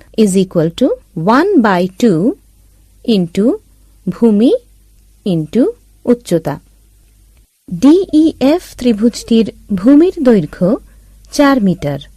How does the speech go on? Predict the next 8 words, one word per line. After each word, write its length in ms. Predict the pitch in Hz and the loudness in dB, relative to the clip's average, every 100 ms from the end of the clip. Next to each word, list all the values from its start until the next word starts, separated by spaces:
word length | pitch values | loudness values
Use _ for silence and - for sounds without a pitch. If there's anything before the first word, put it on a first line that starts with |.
| - _ - _ - | -20 _ -20 _ 0
ও 80 | 233 226 | 0 2
উচ্চতা 560 | 269 - - 175 180 247 - - _ - - - | -2 -4 -6 -4 -2 -6 -6 -20 _ -20 -16 0
তিন 140 | 330 302 | 2 4
মিটার। 320 | 202 175 151 139 - - _ - _ _ | 2 0 -6 -6 -14 -20 _ -20 _ _
তাহলে 460 | 277 269 269 208 165 294 - - _ - - | -2 -2 0 0 0 -4 -6 -20 _ -20 -2
ত্রিভুজটির 640 | 262 269 302 - 311 302 - - | 0 2 0 0 -2 -2 -4 -8
ক্ষেত্রফল 640 | 226 196 - 247 - 269 - | -6 -6 -4 -4 -2 -4 0
কত? 180 | 277 | -2